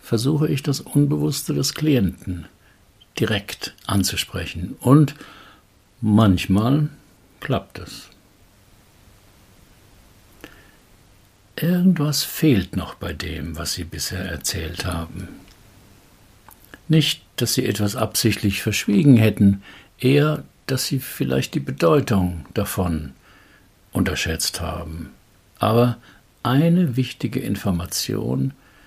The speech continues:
fehlt noch bei dem, was Sie aus Ihrem Elternhaus erzählt haben.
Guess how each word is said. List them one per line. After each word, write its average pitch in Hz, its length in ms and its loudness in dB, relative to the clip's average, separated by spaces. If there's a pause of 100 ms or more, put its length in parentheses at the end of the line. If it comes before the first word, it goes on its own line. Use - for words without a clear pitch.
(240)
fehlt - 480 -2
noch 82 220 -8
bei 85 200 -6
dem, 85 500 -6 (760)
was 98 140 -2
Sie - 120 0
aus 101 200 -2
Ihrem 95 220 -2
Elternhaus 104 1000 -2 (260)
erzählt 107 540 -2
haben. 82 480 -8